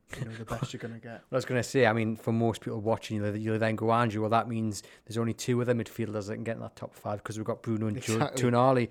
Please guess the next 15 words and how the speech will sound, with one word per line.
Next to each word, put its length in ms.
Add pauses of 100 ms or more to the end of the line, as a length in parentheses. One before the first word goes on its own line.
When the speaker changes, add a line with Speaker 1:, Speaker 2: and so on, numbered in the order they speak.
Speaker 1:
Exactly. 440
Speaker 2:
So, 60
Tonali, 220
see, 120
I'm 120
doing 160
it 20
myself. 380 (100)
<laughs> 120
What 240
a 20
morning 320
I'm 100
having. 300 (320)
Um, 240